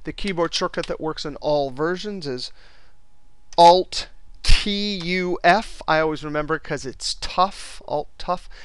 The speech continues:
I'm gonna click evaluate, evaluate, evaluate, evaluate. It looks like I don't see any spaces. Then I'm gonna click, uh, team two, s-, oh, it's team two second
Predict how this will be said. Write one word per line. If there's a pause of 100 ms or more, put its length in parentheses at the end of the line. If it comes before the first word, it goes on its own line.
(160)
I'm
gonna
click
evaluate, (720)
evaluate, (580)
evaluate, (400)
evaluate.
It
looks
like
I
don't
see
any
spaces.
Then
I'm
gonna
click,
uh,
team
two,
s-,
oh,
it's
team
two
second